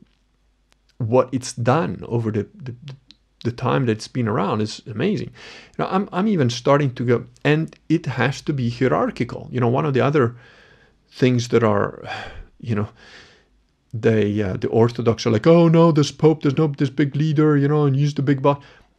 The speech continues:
Listen, you've gotta have a hierarchy. I don't, I'm starting to think that Vox secretly looks at my videos and, and predicts what, you know, he's, I think Vox is slowly becoming Catholic, and,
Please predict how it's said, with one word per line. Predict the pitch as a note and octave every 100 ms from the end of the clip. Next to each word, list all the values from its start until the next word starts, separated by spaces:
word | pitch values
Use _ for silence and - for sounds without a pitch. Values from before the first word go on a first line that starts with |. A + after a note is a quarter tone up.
| _
Listen, | F#3 G3 G#3 A#2 - _
you've | - B2+ -
gotta | - D#3+ E3
have | C3+ C#3
a |
hierarchy. | A#2+ C3+ C#3+ B2 - - _ _ _ _
I | B2
don't, | C3+
I'm | B2 D3
starting | D3 E3 C#3+
to | A#2+
think | A2+ B2 A#2+
that | G#2
Vox | G#2+ A#2 A#2 - -
secretly | - C3 A#2+ A#2 - A2+
looks | G2+ A#2 -
at | G#2+
my | A2 G#2
videos | A2 G#2+ G2+ G2 -
and, | A2+ G#2 -
and | G#2 G#2 _
predicts | - G#2 A2+ A#2 -
what, | A#2 G#2+ -
you | -
know, | G#2+
he's, | G#2 G#2+ - - - _ _ _ _ _ -
I |
think | A#2+ B3 G3
Vox | A#2 A#2 -
is | G#2+ G2+
slowly | - - - A2+ B2+ A#2+ G2+ - _
becoming | - - A#2 G2+
Catholic, | - G#2+ A#2 - D3 -
and, | - - C#3